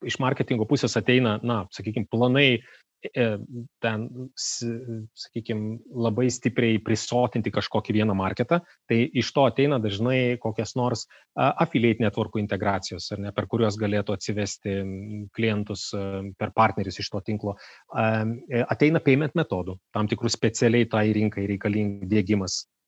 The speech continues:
ar ne, kad, e, turėti geresnį conversion rate. Em, ir, m, iš esmės tokios yra pagrindinės iniciatyvos. Iš produkto pusės, na, mes jeigu ten turim tikrai didelės iniciatyvas per ketvirtį, kas sukuria mums potencialiai, e,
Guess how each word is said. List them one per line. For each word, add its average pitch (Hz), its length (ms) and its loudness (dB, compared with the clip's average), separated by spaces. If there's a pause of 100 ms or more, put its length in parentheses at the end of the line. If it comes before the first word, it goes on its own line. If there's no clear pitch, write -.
ar 104 80 -8
ne, 101 160 -8
kad, 101 220 -8
e, 107 100 0
turėti 113 400 0
geresnį 110 320 4
conversion 98 540 0
rate. 98 320 -6 (500)
Em, 104 540 -2 (100)
ir, 139 220 2
m, 139 960 0
iš - 160 -2
esmės 151 320 -2 (100)
tokios 135 380 2 (100)
yra 120 220 6
pagrindinės 110 580 -2
iniciatyvos. 110 600 -4 (340)
Iš 110 160 -2
produkto 180 540 0
pusės, 185 340 2
na, 131 240 0
mes 117 300 -2
jeigu 117 240 0
ten 104 180 -2
turim 123 240 0
tikrai 127 380 0
didelės 110 420 0
iniciatyvas 107 560 -2
per 98 160 -4
ketvirtį, 113 460 -2
kas - 160 -2
sukuria 113 340 2
mums 104 240 -4
potencialiai, 107 720 0
e, - 420 -4